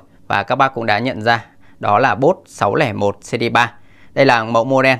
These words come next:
được rất nhiều người chơi audio yêu mến về chất âm cũng như về hình thức. Và hiện nay thì có rất nhiều bác cũng đang mong muốn được sở hữu cho mình những cặp loa chất lượng như thế này.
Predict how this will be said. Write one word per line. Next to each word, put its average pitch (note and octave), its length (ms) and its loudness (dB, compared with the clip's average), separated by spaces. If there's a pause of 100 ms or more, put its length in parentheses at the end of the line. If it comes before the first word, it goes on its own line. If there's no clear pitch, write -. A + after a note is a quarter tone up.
được A2 240 -6
rất F#3 180 -2
nhiều B2 140 0
người G#2 220 -2
chơi A#2 360 0
audio A2+ 340 0
yêu A2+ 200 -2
mến G2+ 360 -2 (360)
về G2+ 200 0
chất - 200 -2
âm B2+ 140 2 (100)
cũng A2+ 140 -4
như A#2 120 -2
về G#2 240 -2
hình G#2 180 -4
thức. F3+ 200 -2 (380)
Và A2+ 100 0
hiện A2+ 180 -2
nay C3 140 0
thì G#2+ 160 -6
có G2+ 320 -2
rất G3+ 140 -2
nhiều A#2 120 0
bác A#2 220 -2
cũng A2+ 180 -8
đang A#2 260 -2
mong A2+ 160 0
muốn G#2 200 0
được D3 140 -4
sở F#2+ 180 -6
hữu A#2 160 -6
cho A#2 100 -2
mình G#2 200 -4
những G#2+ 180 -6
cặp G#2+ 180 -6
loa A2 200 2
chất F#3+ 240 -8
lượng D3 200 -2
như A2+ 100 -4
thế A2 120 -6
này. A#2+ 160 -2